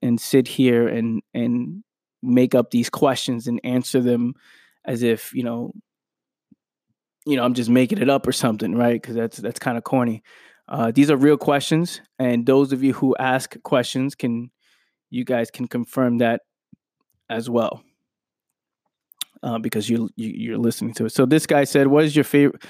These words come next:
what's your favorite part of today?" I think he must have meant the day. So what's your favorite part of the day? <clears throat>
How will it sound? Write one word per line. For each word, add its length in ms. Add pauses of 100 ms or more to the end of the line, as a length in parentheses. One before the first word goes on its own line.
(180)
what's 180
your 80
favorite 300
part 260
of 400 (460)
today?" 560 (240)
I 80
think 200
he 60
must 320
have 80
meant 180 (220)
the 260
day. 320
So 140
what's 160
your 80
favorite 240
part 180
of 100
the 60
day? 520 (1600)
<clears throat> 60